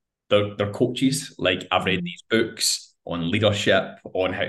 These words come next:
Speaker 1: on man management, women management, whatever it may be, and I know what's worked for me,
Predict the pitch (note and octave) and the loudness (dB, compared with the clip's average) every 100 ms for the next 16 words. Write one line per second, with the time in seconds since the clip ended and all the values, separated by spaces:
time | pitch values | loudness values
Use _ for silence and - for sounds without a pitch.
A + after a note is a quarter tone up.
0 | - F#2+ F2+ E2+ E2+ F2 G2 G2 G2+ G2 | -4 -4 -2 -2 -2 0 2 2 0 -4
1 | G2+ F#2 F#2 F2+ F#2 F#2 G2+ F2+ F2+ F#2 | -4 -4 -2 -2 -2 -4 -4 0 -2 -2
2 | F2 F2 F2 F2+ F2+ - - - - F#2 | -4 -6 -6 -8 -10 -16 -20 -18 -4 0
3 | F#2 F#2 F#2 F#2+ - - - _ _ _ | 0 -2 -6 -6 -10 -12 -20 _ _ _
4 | - F#3+ G#2 F#2 F#2 - E2+ - F2 E2+ | -2 2 2 0 -4 -2 -2 -2 -4 -2
5 | F2 B2 - | -2 -2 -2